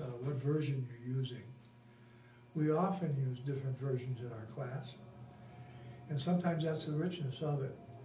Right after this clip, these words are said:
because as we read it from different versions, as, as we talk about the scripture in different ways, we can see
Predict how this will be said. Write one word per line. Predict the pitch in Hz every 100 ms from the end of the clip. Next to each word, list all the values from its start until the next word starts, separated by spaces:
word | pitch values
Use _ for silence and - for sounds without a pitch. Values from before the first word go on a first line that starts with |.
| - - - - - -
because | 147 165 165
as | 156 147 143
we | 151
read | 147 156 175
it | 175
from | 175 156
different | 147 160 175
versions, | 139 135 127 139 143 - - - - - - - - - - -
as, | 147 139 -
as | 147 143
we | 131 143 135 - -
talk | - 165 170
about | 151 151 151
the | 147
scripture | 147 - 190 - 160 147 147 - - - - - -
in | 147
different | 131 131 147
ways, | 143 156 135 - - - - - - - - - 180
we |
can | 175 160
see | 139 - 196 170